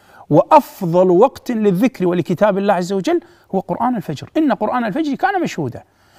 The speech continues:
يعني قرآن الفجر بعد أن تنهي، سبحان الله، الوار-، تنهي وردك تأتيك الواردات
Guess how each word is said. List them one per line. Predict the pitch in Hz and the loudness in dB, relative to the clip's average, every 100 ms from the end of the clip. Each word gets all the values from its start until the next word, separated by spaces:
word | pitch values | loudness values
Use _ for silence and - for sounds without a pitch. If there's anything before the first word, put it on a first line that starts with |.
| - - | -4 2
يعني | 254 294 294 | 2 4 2
قرآن | 262 269 370 381 | 4 2 2 2
الفجر | 262 269 208 214 | 2 2 2 0
بعد | 220 220 214 | 2 2 2
أن | 240 214 - | -2 -6 2
تنهي، | 370 403 277 226 185 147 - - _ _ _ | 4 4 2 2 0 -4 -8 -18 _ _ _
سبحان | - 139 - 233 | -12 -6 -2 0
الله، | 180 151 - | 0 2 2
الوار-، | 170 208 262 247 - - _ | 4 4 2 0 -8 -20 _
تنهي | 294 302 208 151 - _ _ _ _ - | 6 8 6 4 -4 _ _ _ _ -2
وردك | 156 226 247 359 - - _ _ | 4 6 6 4 2 -8 _ _
تأتيك | - - 311 | -2 0 0
الواردات | 254 196 160 131 135 | 2 2 0 -4 -10